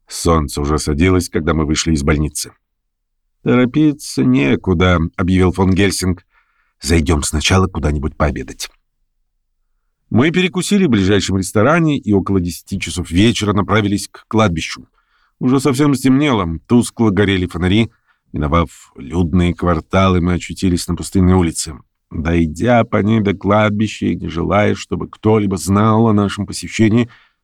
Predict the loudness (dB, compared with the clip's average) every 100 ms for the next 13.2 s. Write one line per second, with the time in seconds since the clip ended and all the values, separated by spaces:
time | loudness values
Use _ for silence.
0 | _ -10 -6 -4 -2 -2 -2 -4 -2 0
1 | 2 2 2 2 2 0 -4 -4 0 2
2 | 0 -4 -4 0 0 0 -6 -2 0 0
3 | -4 -8 -8 -6 -8 -10 _ _ _ _
4 | _ _ -2 0 0 2 2 0 0 2
5 | 2 -2 _ -4 0 0 -2 -6 -10 -16
6 | -20 _ _ _ _ _ _ -2 0 2
7 | 0 0 0 0 0 0 0 -2 -2 0
8 | 0 0 -4 -4 0 0 0 0 2 2
9 | 0 -10 -10 -6 -2 0 2 0 0 0
10 | 0 0 0 2 2 4 4 2 0 0
11 | 0 -2 -6 _ _ _ _ _ _ _
12 | -8 -4 -4 -4 0 2 2 2 -2 -2
13 | -16